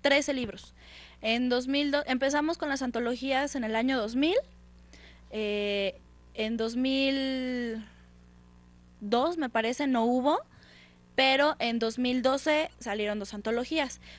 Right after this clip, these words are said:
Fue tanta la convocatoria, bueno, el año pasado, fue tanta la convocatoria que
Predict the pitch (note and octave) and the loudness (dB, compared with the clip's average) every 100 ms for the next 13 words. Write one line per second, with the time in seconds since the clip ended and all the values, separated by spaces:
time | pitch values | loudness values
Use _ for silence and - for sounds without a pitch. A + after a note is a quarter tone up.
0 | - B3+ C4 C#4 C#4+ D4 C#4+ C#4+ C4+ C4+ | -4 -2 2 2 4 4 2 2 0 0
1 | C4+ C4 B3 B3 F3+ E3 F3+ F#3+ - C4 | 0 0 0 -2 -6 -8 -8 -6 0 2
2 | C4+ A#3 C4+ A#3+ A3+ B3 C#4+ C#4+ C#4+ C4+ | 2 0 -2 -6 -4 -2 0 -2 -2 -4
3 | B3 B3+ A#3+ B3 B3+ C4 C4+ | -2 -2 0 -2 -2 -2 -2